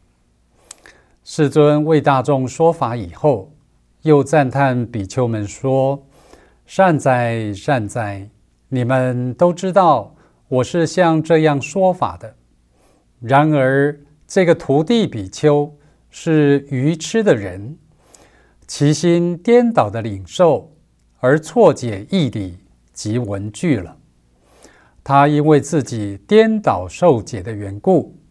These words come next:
所以诬赖及毁谤于我，这是自己伤害自己，在戒律上也是有犯有罪的，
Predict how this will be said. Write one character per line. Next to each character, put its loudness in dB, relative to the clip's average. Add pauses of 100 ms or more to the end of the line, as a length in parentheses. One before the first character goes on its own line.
(240)
所 0
以 0
诬 -2
赖 2 (180)
及 -4
毁 -6
谤 0
于 -6
我， -6 (880)
这 4
是 2
自 0
己 -8
伤 -2
害 -4
自 -8
己， -16 (960)
在 4
戒 0
律 0
上 2 (460)
也 0
是 -2 (120)
有 -2
犯 0 (540)
有 -4
罪 2
的， -16